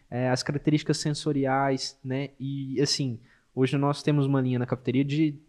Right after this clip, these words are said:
hoje eu tô com onze cafés distintos, né?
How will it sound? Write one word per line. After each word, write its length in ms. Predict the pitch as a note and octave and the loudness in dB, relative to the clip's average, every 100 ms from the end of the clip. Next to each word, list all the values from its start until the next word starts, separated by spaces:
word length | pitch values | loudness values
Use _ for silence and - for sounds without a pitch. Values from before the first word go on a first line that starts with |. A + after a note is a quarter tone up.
| _ _ - | _ _ 0
hoje 160 | C3+ | 2
eu 60 | D3+ | 4
tô 100 | E3+ | 2
com 120 | D#3+ | 4
onze 300 | D3+ G#3 G#3+ | 6 6 4
cafés 360 | G#3 F#3 F3 E3 | 2 0 0 2
distintos, 560 | E3+ E3+ - G#2+ - A2+ | 2 0 -4 -8 -8 -10
né? 160 | A2+ | -10